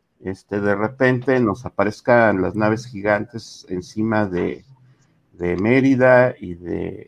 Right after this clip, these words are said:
y de Cuernavaca, y que digan, pues ahora sí, este, entreguen su cuerpecito porque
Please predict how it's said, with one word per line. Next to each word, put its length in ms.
y 80
de 100
Cuernavaca, 720
y 420
que 840
digan, 380
pues 220
ahora 180
sí, 220
este, 720
entreguen 500
su 180
cuerpecito 680
porque 560